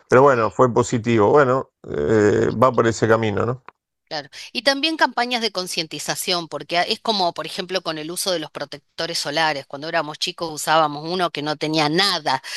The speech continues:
Speaker 2: cero protección, era como una crema o un aceite. Digo, hay cosas que también vamos tomando otra conciencia, como la educación vial. Yo,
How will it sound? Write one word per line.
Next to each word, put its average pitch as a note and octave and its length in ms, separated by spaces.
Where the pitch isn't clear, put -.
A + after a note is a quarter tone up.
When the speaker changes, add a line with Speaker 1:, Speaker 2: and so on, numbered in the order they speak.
Speaker 2:
cero F#3+ 380
protección, F#3 500
era C#3+ 160
como D#3 140
una D3+ 160
crema F3+ 540
o D#3+ 160
un D#3+ 180
aceite. E3+ 560
Digo, D#3 160
hay E3 100
cosas G3 340
que - 140
también D#3+ 400
vamos D#3+ 300
tomando D3 360
otra C#3+ 220
conciencia, D#3 800
como C#3+ 220
la C3+ 80
educación D3 640
vial. D#3 340
Yo, B3+ 160